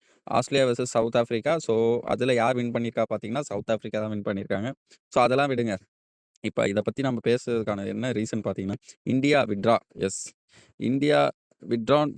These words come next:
from semifinal. செமிஃபைனல் ஏன் வித்ட்ரா பண்ணாங்கன்னா, இந்தியா பாகிஸ்தான் கூட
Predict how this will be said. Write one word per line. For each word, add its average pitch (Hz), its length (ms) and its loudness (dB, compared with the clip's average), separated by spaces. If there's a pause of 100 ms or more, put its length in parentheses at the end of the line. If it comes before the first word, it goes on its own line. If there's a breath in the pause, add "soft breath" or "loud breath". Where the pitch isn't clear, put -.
from 131 180 0 (160)
semifinal. 104 460 -2 (380 soft breath)
செமிஃபைனல் 165 400 2
ஏன் 147 180 2
வித்ட்ரா 131 240 2 (100)
பண்ணாங்கன்னா, 117 400 0
இந்தியா 120 420 2 (140)
பாகிஸ்தான் 131 520 0
கூட 107 300 0